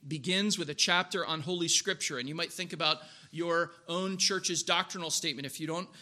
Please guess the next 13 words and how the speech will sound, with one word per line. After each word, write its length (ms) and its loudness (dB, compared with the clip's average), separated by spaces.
subscribe 580 2
to 60 0
a 40 -2
confession 560 0
like 100 -4
the 80 -6
Westminster 480 -4
Confession, 560 2
perhaps 380 -4
you 60 0
have 100 -4
your 140 -2
own 200 0